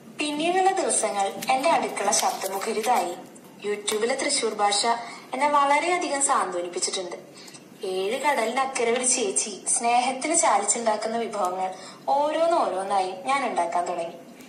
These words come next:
പാചകത്തിന് പതിയെ വന്ന താല്പര്യം എന്നെ കൂടുതൽ കൂടുതൽ വിഭവങ്ങൾ ഉണ്ടാക്കാൻ പ്രേരിപ്പിച്ചു.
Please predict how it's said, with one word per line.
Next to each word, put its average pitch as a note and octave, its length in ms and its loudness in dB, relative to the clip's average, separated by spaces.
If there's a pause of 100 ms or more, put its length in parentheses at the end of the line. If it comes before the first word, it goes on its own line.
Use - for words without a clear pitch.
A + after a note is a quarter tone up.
(500)
പാചകത്തിന് D#4 760 4
പതിയെ C#4+ 340 2
വന്ന D4+ 320 0
താല്പര്യം G#3 680 0
എന്നെ D#4 180 2
കൂടുതൽ C#4+ 440 0
കൂടുതൽ C#4 440 -2
വിഭവങ്ങൾ G#3 420 0
ഉണ്ടാക്കാൻ G#3+ 400 0
പ്രേരിപ്പിച്ചു. F3+ 540 -6